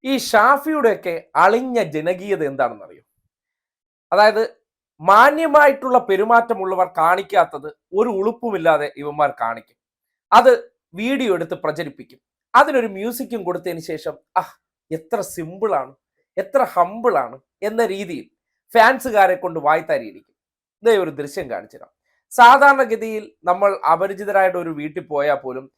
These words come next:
മാന്യതയുള്ളവർ ചെയ്യാത്തൊരു പ്രവർത്തനമുണ്ട്. ഓടിച്ചെന്ന് അവരുടെ സ്വകാര്യ ഇടങ്ങളിലേക്ക് കയറാതിരിക്കും, പ്രത്യേകിച്ച് അടുക്കള ആയിക്കോട്ടെ, മറ്റിടങ്ങളിലായിക്കോട്ടെ. പക്ഷേ ഷാഫിയെ പോലുള്ളവർ നേരെ അടുക്കള ബന്ധം സിമ്പിൾ ആണല്ലോ.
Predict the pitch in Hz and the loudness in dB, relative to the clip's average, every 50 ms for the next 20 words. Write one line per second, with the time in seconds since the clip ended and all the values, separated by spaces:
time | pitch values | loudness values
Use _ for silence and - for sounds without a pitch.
0 | _ _ _ _ _ 147 160 180 202 220 247 269 277 294 269 247 220 196 190 185 | _ _ _ _ _ -2 2 4 4 4 4 2 0 -2 -2 0 0 0 0 0
1 | 175 156 165 165 160 156 160 151 131 - 131 139 143 151 - 131 113 107 110 _ | 0 0 0 -2 -2 -2 -2 -6 -8 -8 -8 -8 -8 -8 -10 -14 -16 -16 -18 _
2 | _ _ _ _ _ _ _ _ _ 208 247 294 294 285 277 269 247 208 196 196 | _ _ _ _ _ _ _ _ _ 6 8 8 8 8 4 -2 -6 -6 -6 -8
3 | 196 - - _ 185 214 220 208 208 - - 214 202 202 240 247 247 254 226 196 | -12 -12 -4 _ 0 0 0 -2 -4 -6 -4 -6 -2 4 6 6 6 6 4 0
4 | 180 180 185 190 190 190 180 175 165 160 165 - - 147 151 160 156 135 - - | 0 0 0 0 0 -2 -6 -6 -8 -8 -8 -4 0 0 2 2 0 -2 -2 -6
5 | - _ _ _ _ _ _ 226 220 - 220 208 196 196 175 165 175 165 175 185 | -12 _ _ _ _ _ _ -8 -6 -4 -4 -2 0 0 0 0 -2 -4 -4 -2
6 | 175 160 147 147 147 - 151 147 147 - 160 156 160 156 160 180 160 151 135 127 | 0 0 0 -2 -2 -4 -8 -8 -6 -6 -6 -4 -6 -6 -6 -6 -6 -6 -6 -6
7 | 135 120 110 110 - _ 123 _ 117 - _ _ _ _ _ - 262 - - - | -8 -12 -14 -14 -14 _ _ _ -20 -20 _ _ _ _ _ 2 2 2 2 0
8 | 240 214 - - _ _ _ - - 240 254 302 302 311 330 294 277 277 214 202 | -2 -4 -4 -8 _ _ _ 2 4 6 6 6 6 2 -2 -6 -4 -4 -4 -4
9 | 180 160 139 120 113 - _ _ _ 180 220 254 262 269 247 240 196 196 202 240 | -4 -4 -6 -8 -10 -12 _ _ _ -6 -4 0 0 2 2 2 2 2 2 0
10 | 240 - - 269 220 160 156 139 123 - - - - - - 254 262 277 285 240 | -2 0 2 2 2 2 -2 -6 -8 -12 -18 -18 -16 -14 -12 -12 -4 0 2 2
11 | 196 160 147 131 117 110 120 - | 2 2 0 -2 -8 -12 -16 -20